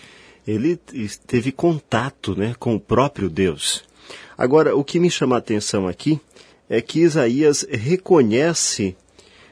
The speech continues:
é, que ele é um ser inferior e que Deus, ele é soberano. E agora ele diz, "Senhor, eu, quem eu sou, né,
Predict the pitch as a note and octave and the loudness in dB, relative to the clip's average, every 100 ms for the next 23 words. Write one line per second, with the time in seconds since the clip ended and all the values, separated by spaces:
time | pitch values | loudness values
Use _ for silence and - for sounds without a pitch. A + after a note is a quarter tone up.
0 | _ _ A2 G#2+ G#2+ G#2 - _ _ _ | _ _ -4 -2 0 -2 -6 _ _ _
1 | - E3+ D3+ F#3 G3+ D3 A#2 G#2 - C#3+ | -4 2 8 8 8 4 0 -2 -2 0
2 | C3 A#2 - A2 F#2+ F#2+ F#2+ - _ _ | 0 -2 -2 -2 2 0 0 -4 _ _
3 | - _ - - B2+ E3+ A2 C#3+ F#3 C#3+ | -20 _ -10 -8 -2 -2 4 8 8 6
4 | - - - D3 D#3 - - - F3+ F3 | 0 -8 -2 0 0 -2 0 2 6 6
5 | A2+ C#3+ D3+ F#2+ - _ _ _ _ _ | 6 4 2 0 -6 _ _ _ _ _
6 | - - - - - E3+ E3+ D#3+ E3+ E3 | -20 -20 -20 -18 0 2 4 6 6 2
7 | C3+ C#3+ - E3 D3 E3 F3+ D3+ B2+ A2 | 0 0 2 2 4 2 0 -4 -14 -8
8 | B2+ C#3 E3+ F3+ D#3+ A#2+ G#2 - _ _ | -2 2 2 0 -2 -4 -6 -14 _ _
9 | _ _ _ _ _ - _ - - F#3+ | _ _ _ _ _ -20 _ -8 0 4
10 | G3+ C#3 - D#3+ F#3 E3+ A2 D3 | 4 4 0 0 2 0 -2 -2